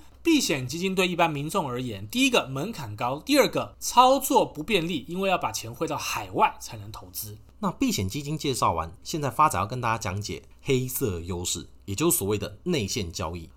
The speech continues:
Speaker 2: 科恩的避险基金被F B I盯上的原因，就是来自药厂股票的投资。当时美国两大药厂，伊莲药厂跟惠氏药厂联合开发一种阿兹海默症的药物。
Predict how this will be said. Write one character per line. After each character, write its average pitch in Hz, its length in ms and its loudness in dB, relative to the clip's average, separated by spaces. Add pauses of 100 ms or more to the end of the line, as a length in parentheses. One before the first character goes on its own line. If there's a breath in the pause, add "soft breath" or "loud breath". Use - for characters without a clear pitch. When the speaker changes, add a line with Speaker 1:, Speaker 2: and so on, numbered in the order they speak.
(140)
Speaker 2:
科 226 240 4
恩 240 140 4
的 202 120 4
避 196 180 -2
险 95 160 0
基 104 140 -6
金 120 280 -6
被 123 300 -2
F 127 200 -6 (100)
B 147 180 -2
I 139 60 0
盯 175 260 0
上 139 160 4
的 98 80 0
原 87 140 -4
因， 95 160 -8 (320 soft breath)
就 175 100 -2
是 151 140 2
来 107 180 2
自 110 280 -2
药 151 260 6
厂 104 260 0
股 98 180 -6
票 101 220 0
的 85 100 -6
投 82 220 -12
资。 82 320 -12 (220)
当 123 180 4
时 - 160 4
美 117 180 0
国 107 160 0
两 98 240 -2
大 147 220 6
药 135 160 4
厂， 87 240 -2 (120)
伊 202 180 0
莲 147 180 4
药 135 160 4
厂 80 260 -4
跟 139 160 -4
惠 143 240 4
氏 139 200 2
药 123 180 0
厂 - 300 -6
联 139 160 0
合 156 120 2
开 165 200 0
发 160 120 2
一 160 80 0
种 85 280 -2
阿 156 160 4
兹 165 200 0
海 107 140 0
默 101 140 -2
症 107 160 0
的 95 80 -2
药 98 160 0
物。 92 200 -4